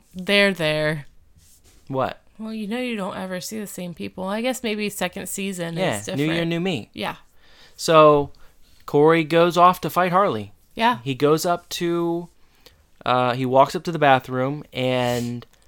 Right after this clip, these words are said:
Speaker 1: Frankie's there.
Speaker 2: Well, Sean, Frankie
Speaker 1: Oh,
Speaker 2: was there?
Speaker 1: wait. We missed a whole Frankie.
Speaker 2: We missed a whole Frankie.
Speaker 1: <gasps>
Speaker 2: Hashtag Frankieism. What happened?
Speaker 1: So,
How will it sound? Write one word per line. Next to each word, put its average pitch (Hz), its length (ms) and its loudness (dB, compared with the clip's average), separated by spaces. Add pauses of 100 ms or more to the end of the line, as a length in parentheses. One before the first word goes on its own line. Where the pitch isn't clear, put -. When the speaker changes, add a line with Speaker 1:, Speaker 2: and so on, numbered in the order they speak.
(120)
Speaker 1:
Frankie's 202 560 -6
there. 202 240 -2
Speaker 2:
Well, 135 380 2
Sean, - 560 2 (420)
Frankie 139 280 -4
Speaker 1:
Oh, 240 40 0
Speaker 2:
was 277 100 0
there? 403 160 2
Speaker 1:
wait. - 260 -6
We 294 180 -4
missed 330 280 -4
a 320 60 -4
whole 330 200 -4
Frankie. 349 480 -6
Speaker 2:
We - 100 6
missed 143 260 4
a 135 40 4
whole 123 120 4
Frankie. 117 280 0
Speaker 1:
<gasps> 330 920 -6
Speaker 2:
Hashtag 147 340 4
Frankieism. 113 720 -2
What 131 160 2
happened? 131 420 -2 (640)
Speaker 1:
So, 285 640 2